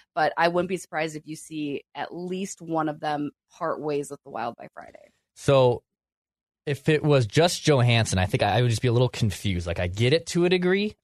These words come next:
Speaker 2: Um, and a third round pick for a guy who you kinda know, but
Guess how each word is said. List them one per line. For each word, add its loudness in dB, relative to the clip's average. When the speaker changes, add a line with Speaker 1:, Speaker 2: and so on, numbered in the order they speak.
Speaker 2:
Um, 0
and -2
a 2
third 0
round 4
pick -2
for 0
a 2
guy 6
who -2
you 0
kinda 0
know, 4
but 0